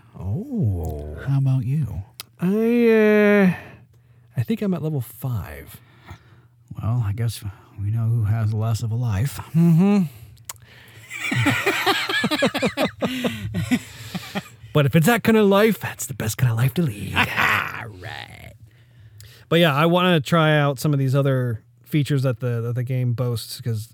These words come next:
Speaker 1: um, I think it's gonna be pretty cool. I tried to actually get into the arena and I was denied. I walked
Speaker 2: Yeah.
Speaker 1: over there and he's like, "Uh, yeah, you're a wimp and you need to come back in a bit."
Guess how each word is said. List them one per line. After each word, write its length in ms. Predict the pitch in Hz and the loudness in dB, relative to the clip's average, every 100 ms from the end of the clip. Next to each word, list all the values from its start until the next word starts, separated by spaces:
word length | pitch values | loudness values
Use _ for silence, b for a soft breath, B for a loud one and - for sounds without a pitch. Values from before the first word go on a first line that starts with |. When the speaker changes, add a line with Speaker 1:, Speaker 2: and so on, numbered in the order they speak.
| - | -12
Speaker 1:
um, 240 | 101 95 | -10 -8
I 120 | 131 | -6
think 240 | 120 131 120 | -6 -6 -6
it's 140 | 110 | -8
gonna 160 | 131 120 | -6 -6
be 80 | |
pretty 200 | 113 123 | -4 -6
cool. 180 | 117 135 | -4 0
I 120 | 139 | 2
tried 320 | 165 185 190 185 | 4 6 6 6
to 80 | |
actually 240 | 165 156 160 | 4 4 4
get 140 | 151 | 6
into 200 | 151 151 | 6 6
the 140 | 160 143 | 6 6
arena 600 | 139 147 151 147 147 143 - | 6 6 6 6 6 2 2
and 180 | 151 147 | 4 4
I 120 | 139 | 4
was 140 | 143 | 4
denied. 420 | 139 139 135 135 131 | 4 2 2 2 2
I 80 | |
walked 260 | 131 143 135 | 4 4 4
Speaker 2:
Yeah. 60 | 160 | 6
Speaker 1:
over 100 | 151 | 6
there 120 | 156 | 6
and 60 | |
he's 120 | 160 156 | 6 6
like, 240 | 147 131 B B B - | 4 2 B B B 0
"Uh, 400 | 196 196 196 294 - | 6 8 8 6 4
yeah, 440 | 185 196 185 170 160 | 6 8 8 6 6
you're 240 | 196 226 | 4 4
a 100 | 202 | 4
wimp 520 | 160 160 180 196 196 - - | 6 6 6 6 4 -2 0
and 280 | 170 165 | 2 2
you 80 | 160 | 4
need 160 | 180 175 | 4 4
to 40 | |
come 280 | 151 170 165 | 4 4 4
back 340 | 160 160 151 | 6 4 4
in 80 | 143 | 2
a 40 | 131 | 0
bit." 360 | 120 104 101 | -2 -6 -10